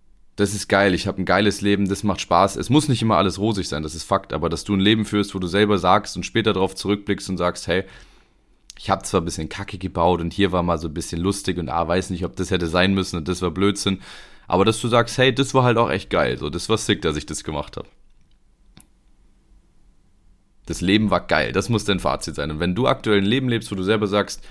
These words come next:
„Das ist geil“, dann bist du genau richtig, dann zieh genau weiter so durch. Oder von mir aus, sei halt eben auch auf der anderen Seite. Total in Ordnung. Wenn du aber sagst, „Okay,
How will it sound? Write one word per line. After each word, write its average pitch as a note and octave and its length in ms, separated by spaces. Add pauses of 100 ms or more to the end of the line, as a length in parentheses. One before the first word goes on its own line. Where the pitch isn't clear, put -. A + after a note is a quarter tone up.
(180)
„Das G#2 160
ist - 160
geil“, A2 260
dann G2 140
bist G#2+ 200
du G2+ 60
genau G2 220
richtig, F#2+ 340
dann E2 140
zieh A2+ 180
genau G#2 280
weiter G2+ 240
so F#2 100
durch. A#2 340 (640)
Oder G#2 240
von G#2 180
mir A2 180
aus, - 420 (160)
sei G2 200
halt G#2+ 160
eben G2+ 200
auch G2+ 100
auf G2+ 140
der D#2+ 140
anderen G#2 280
Seite. E2 340 (1080)
Total G2 340
in F2+ 100
Ordnung. D#2+ 340 (760)
Wenn F#2 120
du G2 60
aber F#2+ 140
sagst, G2 300
„Okay, A#2 340